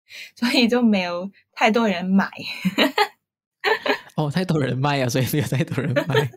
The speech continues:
Speaker 1: <laughs> 或者是也，也或者是我自己没有去研究怎么卖吧，就是可能我没有很认真，<laughs> 所以就没有成功的卖出去。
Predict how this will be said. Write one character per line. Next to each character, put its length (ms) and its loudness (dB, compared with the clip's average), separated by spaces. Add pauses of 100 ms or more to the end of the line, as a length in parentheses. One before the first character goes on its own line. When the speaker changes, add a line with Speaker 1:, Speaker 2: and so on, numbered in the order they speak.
(120)
Speaker 1:
<laughs> 420 -2
或 120 2
者 120 2
是 120 -2 (440)
也， 160 4 (260)
也 200 4
或 160 0
者 160 -2
是 240 0
我 180 4
自 220 -2
己 180 -4
没 180 -4
有 420 -4
去 420 -2 (120)
研 220 0
究 320 0
怎 160 -10
么 140 -16 (220)
卖 300 0
吧， 120 -18 (220)
就 100 -8
是 160 -2
可 140 -2
能 120 -4
我 260 -6
没 100 -4
有 100 -2
很 220 -10
认 240 -2
真， 180 -2 (320)
<laughs> 400 -18
所 160 4
以 140 6
就 180 6
没 140 6
有 240 2
成 320 -6
功 200 -2
的 140 -6
卖 220 -8
出 240 -12
去。 320 -12